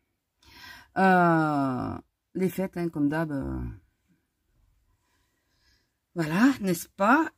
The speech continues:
Euh... Un peu prise de tête, enfin, on calcule et entre tout, euh... Voilà. Donc, je me suis dit que j'allais me make-upper avec vous, comme ça, je vais tcharrer un peu, je vous, je vais vous expliquer, enfin, vous dire.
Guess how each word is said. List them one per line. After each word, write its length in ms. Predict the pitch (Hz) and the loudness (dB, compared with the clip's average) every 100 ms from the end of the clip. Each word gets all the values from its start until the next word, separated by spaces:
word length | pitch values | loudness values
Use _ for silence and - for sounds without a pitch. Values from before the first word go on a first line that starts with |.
| 196 | -2
Euh... 840 | 196 190 185 170 160 156 147 147 135 - _ _ _ _ _ _ _ _ _ _ _ _ _ _ _ - - _ | 2 2 2 0 -2 -2 -6 -8 -14 -18 _ _ _ _ _ _ _ _ _ _ _ _ _ _ _ -20 -20 _
Un 80 | 151 | -8
peu 100 | 156 | -6
prise 200 | - 139 | -4 -4
de 120 | 127 | -2
tête, 320 | 135 170 170 - | -2 -2 -4 -4
enfin, 160 | 127 | -6
on 180 | 127 123 - | -4 -6 -8
calcule 460 | 147 127 165 160 | -10 -8 -2 0
et 260 | 156 143 131 _ _ - _ _ - | 0 0 -2 _ _ -20 _ _ -6
entre 360 | 147 - 170 | -4 0 -2
tout, 440 | - - 214 220 170 | -2 -4 -4 0 0
euh... 220 | 143 131 - - - _ _ _ _ _ _ _ _ _ _ _ _ - | -2 -4 -10 -20 -20 _ _ _ _ _ _ _ _ _ _ _ _ -12
Voilà. 120 | 120 - - - - | -12 -12 -20 -10 4
Donc, 120 | 262 | 6
je 60 | |
me 60 | 320 | 6
suis 160 | 311 294 | 4 2
dit 100 | 302 | 2
que 80 | |
j'allais 240 | 254 254 247 | 4 4 2
me 160 | 214 | 2
make-upper 500 | 202 233 247 226 220 | 0 -2 -2 -6 -6
avec 280 | 196 180 170 | -6 -6 -6
vous, 180 | 196 285 | -4 -4
comme 180 | 254 185 | -4 -6
ça, 160 | 190 | -6
je 120 | 175 165 | -4 -4
vais 100 | 156 | -6
tcharrer 320 | - 202 180 | -4 -4 -2
un 120 | 175 | -2
peu, 200 | 220 240 | -2 -2
je 60 | 170 | -4
vous, 180 | 139 | -6
je 140 | 135 147 | -6 -6
vais 60 | |
vous 200 | 147 143 | -6 -6
expliquer, 500 | 147 - - 147 190 196 | -8 -10 -12 -10 -6 -4
enfin, 200 | 165 123 | -4 -6
vous 140 | 131 | -6
dire. 180 | 156 | -4